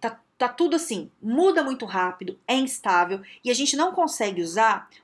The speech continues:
o nosso aprendizado do passado pra tomar uma decisão pro futuro. Porque as coisas mudaram, não é mais como era antes. Tá entendendo o que eu tô falando?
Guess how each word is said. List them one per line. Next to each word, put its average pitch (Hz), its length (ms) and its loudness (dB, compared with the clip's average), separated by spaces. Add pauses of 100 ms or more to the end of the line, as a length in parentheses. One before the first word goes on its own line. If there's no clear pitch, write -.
o - 40 -14
nosso 220 240 0
aprendizado 202 580 0
do 180 120 -4
passado 196 640 0
pra 302 120 -8
tomar 277 180 -2
uma 262 140 0
decisão 262 320 -4
pro 277 120 -10
futuro. 214 540 -2 (640)
Porque 277 140 0
as 262 120 0
coisas 240 220 0
mudaram, 240 400 0
não 269 180 0
é 277 120 4
mais 262 200 0
como 214 200 -6
era 196 180 2
antes. 165 340 -6 (240)
Tá 480 100 2
entendendo 240 340 0
o - 20 -6
que 214 60 -6
eu 190 40 -8
tô 190 80 -4
falando? 202 480 0